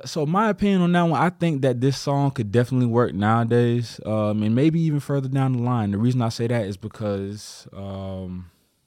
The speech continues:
there's always, somebody always has a sneaky link. Let's just be honest. Uh, whether it's a woman having a sneaky link as far as guys with a girl that has a boyfriend or whatever the case may be, or vice versa,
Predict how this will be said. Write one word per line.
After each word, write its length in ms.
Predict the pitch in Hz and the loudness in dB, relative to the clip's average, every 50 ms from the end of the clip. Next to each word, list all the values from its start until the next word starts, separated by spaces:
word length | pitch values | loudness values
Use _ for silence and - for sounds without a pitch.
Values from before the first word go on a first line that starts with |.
| _ _ _ _ _ _ _ _ _ - - - _ _ _ _ - | _ _ _ _ _ _ _ _ _ -20 -20 -20 _ _ _ _ -14
there's 220 | 104 107 104 95 | -12 -10 -10 -8
always, 500 | 101 104 107 107 104 101 104 104 101 101 | -8 -6 -6 -6 -6 -6 -6 -6 -8 -8
somebody 280 | - 123 120 113 104 101 | -8 -8 -6 -6 -6 -4
always 240 | 101 101 92 92 | -4 -6 -6 -6
has 120 | 95 90 85 | -8 -8 -10
a 40 | 82 | -10
sneaky 340 | - - 92 90 - - | -12 -10 -10 -12 -10 -12
link. 240 | - - - 78 - _ | -14 -14 -14 -16 -16 _
Let's 180 | - 101 98 - | -14 -14 -12 -12
just 140 | - 87 113 | -14 -16 -16
be 120 | - 71 | -16 -14
honest. 420 | 65 73 80 - - 98 - _ _ _ _ _ _ - | -14 -14 -14 -14 -18 -20 -20 _ _ _ _ _ _ -18
Uh, 460 | - 76 76 67 62 60 57 57 67 - - _ _ _ _ _ _ _ _ _ _ _ _ | -14 -14 -12 -12 -12 -14 -14 -16 -18 -20 -20 _ _ _ _ _ _ _ _ _ _ _ _
whether 300 | - 117 117 110 110 104 | 0 2 2 4 2 0
it's 160 | 101 98 - | -2 -2 -4
a 80 | 95 | -4
woman 320 | 92 95 107 110 113 113 107 | -4 -2 0 0 0 0 0
having 240 | 107 107 104 104 104 | 0 -2 -2 -2 -4
a 40 | |
sneaky 300 | 98 - 110 107 98 - | -4 -6 -6 -8 -6 -6
link 280 | 104 104 107 110 - - - | -6 -6 -6 -6 -6 -10 -12
as 180 | - 95 92 - | -12 -12 -12 -10
far 180 | - 98 92 92 | -8 -6 -6 -6
as 80 | 92 | -6
guys 420 | 90 92 101 98 101 104 104 101 92 | -6 -6 -6 -4 -2 -4 -4 -6 -6
with 240 | 92 98 101 - - | -6 -6 -6 -6 -8
a 60 | 98 | -8
girl 240 | 92 101 101 104 - - - | -6 -6 -6 -6 -6 -8 -10
that 140 | 90 90 | -10 -8
has 340 | 92 95 98 98 101 - - | -8 -8 -8 -8 -8 -10 -12
a 120 | 95 90 85 _ _ _ _ _ _ _ _ _ - | -14 -16 -16 _ _ _ _ _ _ _ _ _ -8
boyfriend 480 | 104 110 110 107 - 113 110 107 107 | -6 -4 -4 -6 -6 -6 -6 -6 -4
or 40 | 98 | -4
whatever 180 | 98 101 104 98 | -4 -4 -4 -6
the 80 | 104 | -8
case 160 | - 110 101 | -10 -10 -10
may 60 | 104 101 | -8 -8
be, 100 | 113 113 | -8 -6
or 180 | - 113 117 | -6 -6 -6
vice 240 | 101 117 120 123 123 | -4 -4 -6 -6 -6
versa, 420 | 107 113 123 131 117 117 107 110 | -6 -6 -8 -6 -6 -8 -10 -12